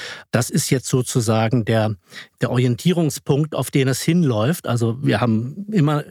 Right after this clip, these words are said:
äh, davon gesprochen, dass sechsstellige Entschädigungen mehr als angemessen wären für das erlittene Leid und die Folgen, die daraus resultieren. Und das setzt sich jetzt nach und nach durch. Aber wenn jetzt ein Betroffener sich fragt, "Okay, was kann ich denn jetzt tun?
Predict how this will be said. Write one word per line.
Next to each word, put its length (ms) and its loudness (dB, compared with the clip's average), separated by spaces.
äh, 440 -2
davon 320 0
gesprochen, 420 0
dass 160 0
sechsstellige 640 0
Entschädigungen 640 0
mehr 420 -2
als 160 -6
angemessen 640 2
wären 300 0
für 300 0
das 140 0
erlittene 380 2
Leid 320 2
und 180 -2
die 180 -6
Folgen, 480 0
die 100 -4
daraus 380 -4
resultieren. 680 0
Und 120 0
das 140 0
setzt 260 -2
sich 160 -2
jetzt 200 -2
nach 240 0
und 80 -2
nach 240 -2
durch. 360 0
Aber 240 2
wenn 280 2
jetzt 180 0
ein 60 4
Betroffener 640 0
sich 220 -2
fragt, 300 -2
"Okay, 260 -2
was 160 -2
kann 180 -2
ich 100 -2
denn 160 2
jetzt 280 -4
tun? 320 2